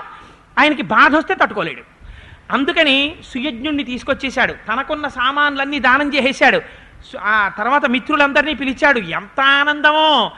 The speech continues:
నేను బయలుదేరిపోతున్నాను" అన్నాడు. కౌసల్య దగ్గరికి వెళ్ళి చెప్పొచ్చాడు మహానుభావుడు రాముడు.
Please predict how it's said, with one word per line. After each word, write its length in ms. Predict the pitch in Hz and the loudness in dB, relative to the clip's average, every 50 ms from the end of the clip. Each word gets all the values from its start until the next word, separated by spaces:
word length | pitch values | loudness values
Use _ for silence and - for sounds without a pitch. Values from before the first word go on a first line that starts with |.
| - - - - | -20 -20 -10 -4
నేను 160 | 214 262 262 | -2 -2 0
బయలుదేరిపోతున్నాను" 880 | 196 208 208 233 247 240 277 277 269 208 269 254 247 247 254 262 302 427 - - - - - - | 0 0 -2 -2 -2 0 0 -2 0 -2 -4 -4 -2 -2 0 0 -2 -4 -6 -12 -20 -14 -6 -4
అన్నాడు. 340 | 240 262 277 269 214 165 135 - - - - _ _ _ - - | -4 0 2 2 0 0 -4 -10 -18 -20 -20 _ _ _ -14 -10
కౌసల్య 500 | 170 247 240 233 - 269 262 254 254 254 | -10 -8 -8 -8 -8 -8 -8 -6 -6 -8
దగ్గరికి 400 | 240 240 196 240 226 226 - 220 | -8 -8 -8 -8 -10 -10 -10 -10
వెళ్ళి 200 | 208 214 240 - - | -12 -12 -12 -12 -12
చెప్పొచ్చాడు 560 | 214 - - - 247 240 - - 226 180 151 | -14 -12 -10 -10 -12 -12 -10 -12 -12 -12 -12
మహానుభావుడు 540 | 165 180 170 208 220 226 190 220 226 214 202 | -14 -10 -8 -8 -8 -6 -6 -6 -6 -6 -6
రాముడు. 400 | 185 180 180 202 208 185 151 135 | -4 -4 -2 -2 -2 -4 -8 -10